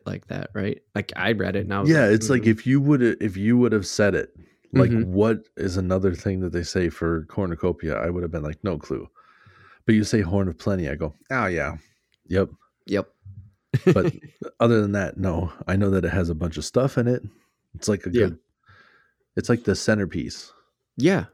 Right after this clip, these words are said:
Speaker 1: yeah,
Speaker 2: You
Speaker 1: and
Speaker 2: know?
Speaker 1: that's pretty much
Speaker 2: It's
Speaker 1: all it is. It's always been, I mean, it didn't really say that it was always a centerpiece, but it's Greek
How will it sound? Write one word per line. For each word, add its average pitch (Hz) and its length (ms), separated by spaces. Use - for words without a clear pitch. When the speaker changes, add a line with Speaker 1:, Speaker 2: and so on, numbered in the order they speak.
Speaker 1:
yeah, 147 140
Speaker 2:
You 135 40
Speaker 1:
and 101 80
Speaker 2:
know? 120 60
Speaker 1:
that's - 100
pretty 143 180
much 113 160
Speaker 2:
It's 90 60
Speaker 1:
all 117 200
it 95 80
is. 104 200
It's 101 160
always 107 280
been, 107 320
I 110 140
mean, 117 320
it 143 140
didn't 175 180
really 147 220
say 123 240
that 117 160
it 117 60
was 110 180
always 104 240
a 92 60
centerpiece, 113 680
but 104 160
it's 101 160
Greek 143 640